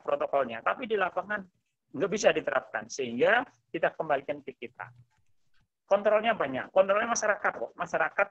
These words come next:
karena kita kegiatan dengan masyarakat, kontrolnya ada di masyarakat. Bagaimana C H S itu bukan atau lebih dari stiker, itu adalah budaya yang sudah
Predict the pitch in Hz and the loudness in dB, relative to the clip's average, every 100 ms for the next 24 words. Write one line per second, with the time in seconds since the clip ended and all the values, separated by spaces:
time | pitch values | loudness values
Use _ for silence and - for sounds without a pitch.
0 | - 151 160 160 165 - 131 143 139 135 | 0 -2 -2 -2 -2 -2 -2 -2 -4 -4
1 | - 120 - 240 - _ _ _ - 170 | -4 -4 0 0 -2 _ _ _ 0 2
2 | 180 202 180 151 147 - 117 117 - - | 2 0 0 -4 -6 -4 -2 -2 -4 -6
3 | 156 147 139 185 - 190 175 - 170 - | -2 -2 -2 -6 -6 -6 -4 -2 -2 -4
4 | 165 _ - 247 262 _ _ _ 143 - | -8 _ -2 -2 -2 _ _ _ -4 -4
5 | - 214 214 226 165 151 220 208 165 220 | 2 2 2 -6 -4 -2 -2 -4 -2 2
6 | 180 170 - 175 - 175 - 208 214 185 | 2 0 -10 -8 0 0 0 -6 -2 2
7 | 165 151 147 139 139 190 151 107 139 143 | 2 0 -6 -2 2 4 4 0 -6 -6
8 | 147 185 151 | -6 -12 -4